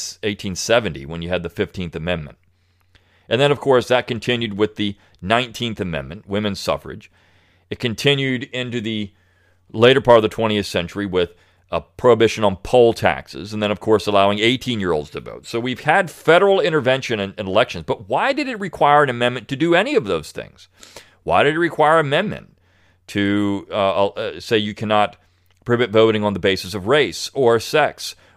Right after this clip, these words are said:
or being able to pay a tax or age if you're, if you're eighteen? Why did it require that?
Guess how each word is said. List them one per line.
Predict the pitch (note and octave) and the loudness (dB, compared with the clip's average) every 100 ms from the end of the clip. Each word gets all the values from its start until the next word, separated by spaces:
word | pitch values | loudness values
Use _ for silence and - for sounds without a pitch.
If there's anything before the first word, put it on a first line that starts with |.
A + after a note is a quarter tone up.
| - | 0
or | C#3 B2 A#2 A2+ G#2+ _ _ _ _ - | 4 8 8 6 2 _ _ _ _ 0
being | C#3+ C#3 | 2 4
able | C3+ | 2
to | A#2+ | 2
pay | C3 B2+ | 2 2
a | |
tax | A#2 C#3+ C#3 - | 2 0 0 -4
or | - B2+ B2+ | 0 0 2
age | C#3+ E3 G#2+ F2 - | 0 2 0 -4 -10
if | G#2+ | -8
you're, | A2 A2 | -2 -2
if | G#2+ A2+ | -2 -6
you're | G#2 G#2 | -6 -4
eighteen? | A#2 B2 D#3 C#3+ F2+ | -6 -8 -10 -8 -4
Why | A2+ F3 | 0 0
did | G3+ | -2
it | E3 | -4
require | D#3+ - F3+ G#3+ A#3 | -8 -4 -4 -2 -2
that? | G2 - G1+ | -4 -8 -12